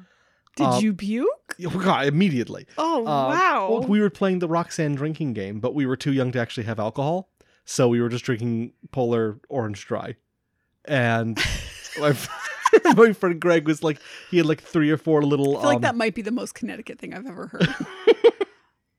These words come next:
Speaker 2: No.
Speaker 1: I, I feel like, no, I,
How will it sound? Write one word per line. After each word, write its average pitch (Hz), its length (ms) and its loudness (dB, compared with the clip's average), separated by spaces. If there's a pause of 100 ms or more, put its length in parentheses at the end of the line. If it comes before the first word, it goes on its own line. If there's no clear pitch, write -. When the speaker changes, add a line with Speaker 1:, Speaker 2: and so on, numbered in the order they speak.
(1080)
Speaker 2:
No. 165 240 -4
Speaker 1:
I, 247 40 4
I 285 200 4
feel 302 140 4
like, 320 100 6
no, 262 320 4
I, - 140 -8